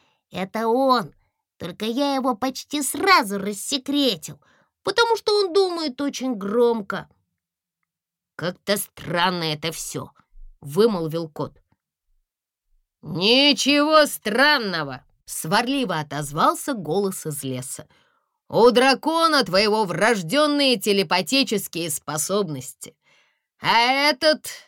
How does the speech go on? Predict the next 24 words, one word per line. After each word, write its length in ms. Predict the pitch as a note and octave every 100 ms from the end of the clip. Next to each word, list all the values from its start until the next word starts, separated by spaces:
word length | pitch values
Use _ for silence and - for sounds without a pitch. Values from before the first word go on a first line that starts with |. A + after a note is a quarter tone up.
| _ _ _
не 240 | - F3+ A#3+
страшный 760 | - D3+ E3+ E3+ D3 - D3+
по-другому 760 | C#3 C3+ C#3+ E3+ D4 D#4+ E4+ D4 _ _ -
и 300 | F3+ D4+ F#4
не 200 | D4+ D4
разговаривает, 1200 | A#3 C#4 G3 F3 B3 G#3 G#3 G3 F#3+ F#3 E3+ -
так 240 | A#3 A3+
что 260 | - G3 G3+
мы 280 | F#3+ F#3+
его 200 | F#3+ F#3+
не 280 | D#3+ E3+ C#4+
слышим. 800 | - D#3 E3+ F3+ D#3+ - C#3 C3 _ _ _ _ _
А 240 | - F#3 G3+
гусля 520 | G#3+ A3 - E3 F#3+
очень 420 | G3 - G3+ F#3
даже 380 | E3 E3+ E3 A3
слышит. 960 | - C3 D#3+ F3 G3 - - _ _ _ _ _ _ _ _ _
Но 240 | F#3+ B3
вот 180 | B3 A3
что 240 | - - C#4+
я 160 | G#3
тебе 240 | D3+ D3 D3+
скажу, 520 | - C#3 D3+ B2+ - _
мохнатый, 840 | D3 F#3 G#3+ D#3+ E3 C#3+ - B2+